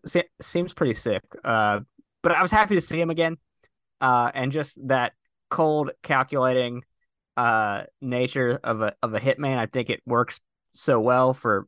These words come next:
for him. Uh, the voiceover is heavy, um, but, you know, I'm in on his American accent too. I think it's fine, and especially in kind of the cold, stilted way that he approaches his character. Um, and just, like, uh,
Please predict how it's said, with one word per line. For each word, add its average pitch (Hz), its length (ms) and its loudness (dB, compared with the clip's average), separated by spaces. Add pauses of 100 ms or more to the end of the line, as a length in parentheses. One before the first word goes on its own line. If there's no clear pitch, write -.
for 110 120 -2
him. 143 480 -2 (540)
Uh, 110 140 2
the 113 80 -4
voiceover 156 580 2
is 139 200 -2
heavy, 127 480 -2 (180)
um, 110 400 0
but, 143 160 2
you 135 80 -2
know, 131 140 0
I'm 151 240 -2
in 147 140 -2
on 143 160 2
his 123 300 -2
American 117 400 -6
accent 110 400 -6
too. 123 180 -2
I 107 140 -2
think 107 200 -8
it's - 280 -16 (340)
fine, 113 340 0
and 101 80 -6
especially 110 600 -2 (260)
in 110 140 -8
kind 107 340 -2
of 95 140 -2
the - 60 -20 (640)
cold, 120 320 0
stilted 113 480 0
way 104 380 0 (180)
that 101 200 -6
he 110 140 -6
approaches 104 440 -4
his 92 160 -12
character. 147 640 0 (440)
Um, 117 460 0 (1300)
and 202 180 0
just, 185 320 0
like, 156 380 0
uh, 117 520 0